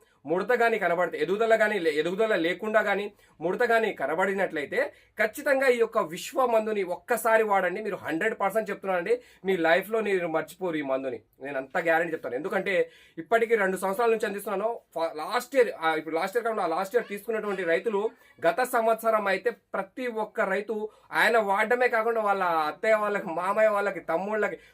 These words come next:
ప్రతి ఒక్కరు చెప్పి, ఒక్కరు తండలో ఒక్కరు వాడితే, ఒక ఊర్లో ఒకరు వాడితే, ఆ ఊరు మొత్తం వాడేలా ఉంటుంది ఈ ప్రోడక్ట్. So, విశ్వ అనేటువంటి ప్రోడక్ట్, so, చాలా అద్భుతమైనటువంటి రిజల్ట్ వస్తుంది.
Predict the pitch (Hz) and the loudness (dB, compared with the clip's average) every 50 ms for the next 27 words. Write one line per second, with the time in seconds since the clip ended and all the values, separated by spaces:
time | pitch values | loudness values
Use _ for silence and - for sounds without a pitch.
0 | _ - 175 175 - _ - 254 247 240 233 233 - 233 214 202 220 214 226 208 | _ -8 -8 -8 -8 _ -4 0 2 2 2 2 2 0 0 0 -2 -4 -4 -4
1 | 185 196 196 - 269 - - 202 196 202 247 247 247 226 214 - - 240 233 220 | -4 -4 2 2 2 2 2 0 0 2 4 4 4 4 2 2 0 2 4 4
2 | 220 208 208 202 233 226 185 185 175 185 190 180 185 196 214 220 240 226 202 214 | 4 4 2 0 -2 -4 -4 -8 -6 -6 -6 -4 -4 -4 -2 0 0 0 0 0
3 | 190 175 165 170 180 190 190 - 220 254 - - _ - - - - 196 202 190 | -4 -2 0 2 0 0 0 -2 -4 -4 -4 -8 _ -20 -16 -6 0 0 0 0
4 | 214 254 285 302 277 262 262 - - 277 262 240 226 220 220 226 226 233 226 208 | 0 -4 -2 0 0 -2 -2 0 0 0 2 4 4 4 6 6 6 6 6 4
5 | 190 208 208 202 202 - 160 151 147 143 - - - - - - - 202 196 170 | 2 -2 -4 -4 -4 -4 -4 -6 -6 -6 -10 -16 -16 -18 -20 -12 -6 0 2 2
6 | 170 180 151 156 160 - - 208 202 185 175 180 180 170 170 160 160 147 156 147 | 2 0 -2 -6 -8 -6 -2 0 2 2 2 2 0 -2 -2 -2 -2 -4 -4 -6
7 | 147 - 208 - - _ _ _ _ - 180 170 - 175 185 196 196 170 156 151 | -6 -8 -12 -14 -14 _ _ _ _ -12 -10 -6 -2 -2 0 0 2 0 0 -2
8 | - 170 220 214 240 226 226 220 214 214 214 202 202 196 190 196 180 180 175 196 | -2 -4 -2 0 0 2 4 2 2 2 0 -2 -4 -2 -2 -2 -2 -2 -2 -2
9 | 196 190 185 - 190 165 170 214 - | -2 -4 -4 -6 -4 -4 -4 -4 -6